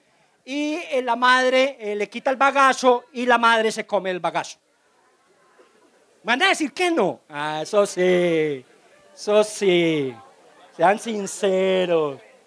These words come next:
sean sinceros. Entonces, en esa estructuración, en esa debilidad que tienen nuestros muchachos, hay una mala formación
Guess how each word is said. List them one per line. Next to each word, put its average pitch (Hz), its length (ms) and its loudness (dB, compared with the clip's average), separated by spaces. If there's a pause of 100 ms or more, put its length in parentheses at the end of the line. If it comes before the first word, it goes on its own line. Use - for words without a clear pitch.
(460)
sean 208 200 2
sinceros. 208 280 0
Entonces, 320 480 0 (640)
en 262 160 2
esa 302 200 2
estructuración, 240 1200 -2
en 214 140 -8
esa 233 240 -2
debilidad 220 560 2
que 269 100 -4
tienen 277 300 -4
nuestros 277 400 -4
muchachos, 233 720 -2 (680)
hay 220 160 0
una 262 340 -4
mala 269 500 -2
formación 277 840 -2